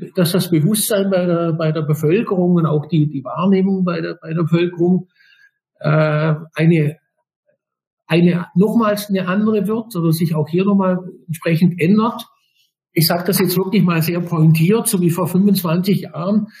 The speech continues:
<clears throat> dreißig Jahren, äh,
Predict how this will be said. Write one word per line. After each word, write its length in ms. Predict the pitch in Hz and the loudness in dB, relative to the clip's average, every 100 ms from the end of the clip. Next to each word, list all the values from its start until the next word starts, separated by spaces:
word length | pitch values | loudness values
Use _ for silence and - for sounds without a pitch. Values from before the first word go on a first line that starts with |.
| - | -20
<clears throat> 200 | _ - | _ -2
dreißig 600 | 262 170 151 160 196 190 | 2 2 2 -2 -2 -2
Jahren, 440 | 185 180 208 202 - _ _ _ _ _ _ _ _ - - - - | -2 -2 -2 -4 -8 _ _ _ _ _ _ _ _ -20 -20 -20 -4
äh, 380 | 170 151 156 | 0 2 0